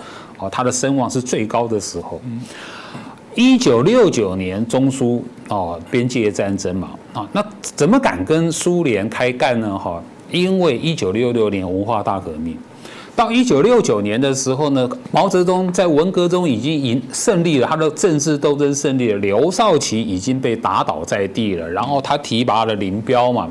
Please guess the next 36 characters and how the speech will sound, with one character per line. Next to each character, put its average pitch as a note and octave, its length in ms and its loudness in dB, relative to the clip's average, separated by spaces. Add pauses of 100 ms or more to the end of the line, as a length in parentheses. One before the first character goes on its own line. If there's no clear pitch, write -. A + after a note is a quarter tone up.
当 A#2 200 -2
他 G#2+ 180 -2
的 G2 220 -2 (640)
这 B2 160 0
个 G#2+ 100 2
继 C3+ 240 -2
承 F2 280 -4
人 E2 160 -4
嘛， E2+ 240 -6
所 - 140 -2
以 - 40 -8 (140)
一 B3+ 120 4
九 F#3 180 4 (440)
六 A3+ 220 6
九 A2 160 2
年 B2 180 0
那 F#3+ 100 0
一 G3 140 0
年 A2 300 2
也 A#2 120 0
是 F#3 160 -4
毛 D#3+ 220 0
泽 F3+ 100 2
东 F3+ 180 0
声 F#3 220 -2
望 E3 160 0
最 D#3 200 0
高 D3 160 2
的 C#3+ 120 2
时 C3 180 -4
候， G2+ 220 -2 (360)
所 C#3+ 140 0
以 B2+ 60 2
跟 B2+ 340 0 (240)
这 B2 180 -2
个， A2 280 0